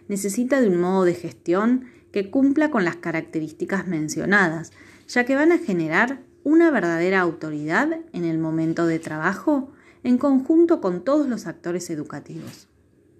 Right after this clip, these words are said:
También se hace necesario, para la intervención,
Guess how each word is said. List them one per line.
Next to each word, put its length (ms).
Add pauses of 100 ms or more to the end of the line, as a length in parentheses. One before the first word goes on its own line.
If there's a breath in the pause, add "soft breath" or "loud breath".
(280)
También 520 (400 loud breath)
se 160
hace 160
necesario, 720 (140)
para 160
la 80
intervención, 840